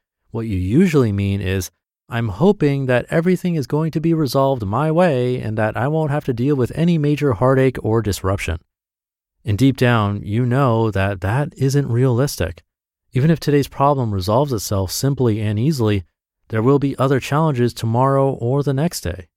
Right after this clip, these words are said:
Jobs are lost, relationships fail, illness happens, loved ones die. Sooner or later, every one of us will have moments of breathtaking pain.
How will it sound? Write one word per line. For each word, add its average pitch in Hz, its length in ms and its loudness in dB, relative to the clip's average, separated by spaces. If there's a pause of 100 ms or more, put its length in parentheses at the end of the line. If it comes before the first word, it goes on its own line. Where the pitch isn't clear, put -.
(400)
Jobs 113 340 0
are 131 80 0
lost, 113 760 0
relationships 101 600 -6
fail, 123 480 -2 (420)
illness 143 380 2
happens, 87 500 -4 (420)
loved 113 220 0
ones 123 300 0
die. 101 420 -2 (600)
Sooner 123 320 0
or 110 60 2
later, 104 300 2
every 95 260 2
one 107 200 2
of 95 140 2
us 92 180 0
will 90 120 0
have 87 120 0
moments 110 460 0
of - 260 -10
breathtaking 95 720 -2
pain. 101 420 -4